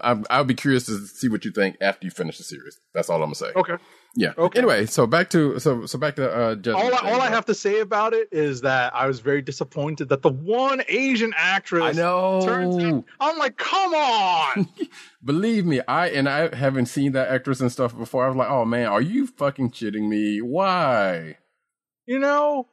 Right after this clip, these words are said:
Speaker 2: I'm like, "Seriously?"
Speaker 1: 'Cause I like
Speaker 2: I mean,
Speaker 1: her.
Speaker 2: obviously, like, I've seen the character evolve. Sorry for the, sorry for the tangent, folks. I'm
Speaker 1: No,
Speaker 2: ranting
Speaker 1: no,
Speaker 2: now.
Speaker 1: this is great.
Speaker 2: I've
Speaker 1: This is
Speaker 2: seen
Speaker 1: great.
Speaker 2: the character evolve into, like, a different, going, and go in a different and complex direction.
Speaker 1: Right.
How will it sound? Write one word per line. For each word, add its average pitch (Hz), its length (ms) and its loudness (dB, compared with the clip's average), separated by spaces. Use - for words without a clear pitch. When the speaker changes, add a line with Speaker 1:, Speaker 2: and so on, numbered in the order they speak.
Speaker 2:
I'm 320 100 0
like, 320 140 -2
"Seriously?" 311 720 0
Speaker 1:
'Cause 170 160 -4
I 214 60 2
like 226 160 0
Speaker 2:
I - 20 2
mean, 254 120 2
Speaker 1:
her. 254 40 2
Speaker 2:
obviously, 233 640 0
like, 175 180 2
I've 156 180 0
seen 185 360 -4
the 139 80 -6
character 156 580 0
evolve. 113 640 0
Sorry 202 260 4
for 170 140 0
the, 135 240 4
sorry 185 240 2
for - 100 -4
the 147 80 -4
tangent, 143 420 0
folks. 117 300 0
I'm 131 140 -2
Speaker 1:
No, 120 80 -2
Speaker 2:
ranting 330 300 2
Speaker 1:
no, - 60 2
Speaker 2:
now. 92 140 -4
Speaker 1:
this 156 120 2
is 170 100 0
great. 156 340 0
Speaker 2:
I've - 80 2
Speaker 1:
This 147 40 0
is 143 40 -2
Speaker 2:
seen 233 120 0
Speaker 1:
great. 107 100 2
Speaker 2:
the - 60 -12
character 220 280 0
evolve 147 560 2
into, 156 220 2
like, 135 240 2
a 135 40 0
different, 131 480 -6
going, 156 320 2
and 151 220 0
go 196 160 4
in 180 80 2
a 151 80 0
different 156 360 -2
and 127 60 -8
complex 135 440 0
direction. 110 420 -2
Speaker 1:
Right. 92 260 -2